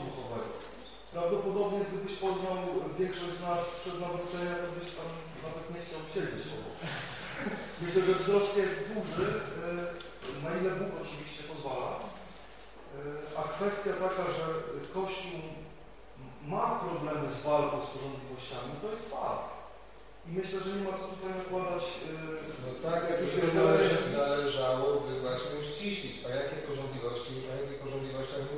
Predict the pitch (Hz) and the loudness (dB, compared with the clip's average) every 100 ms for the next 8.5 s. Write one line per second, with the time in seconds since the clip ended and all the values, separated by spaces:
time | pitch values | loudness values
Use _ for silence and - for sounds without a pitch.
0 | 160 165 208 - - 117 135 135 135 147 | -2 -2 -2 -2 -2 -2 -2 -2 -2 -2
1 | 151 - - - - 113 117 131 135 151 | -2 -4 -8 -12 -8 -4 -2 0 0 2
2 | 165 151 135 135 135 139 156 151 131 135 | 2 2 0 -2 -2 -2 0 0 0 -2
3 | 135 135 - 277 - - - - 127 135 | -2 -4 -2 0 0 0 -6 -8 -6 -2
4 | 147 147 143 135 147 147 143 143 143 143 | -2 0 0 0 0 2 2 0 0 -2
5 | 139 - 143 131 131 - - - 143 135 | -4 -6 -8 8 10 10 8 4 0 0
6 | 123 - - - - - - - - - | -2 -4 -6 -6 -6 -6 -8 -10 -10 -10
7 | - 123 127 131 131 131 131 139 139 - | -8 -2 2 4 4 4 0 -2 -2 -2
8 | 156 170 - 147 | -2 -2 -2 -2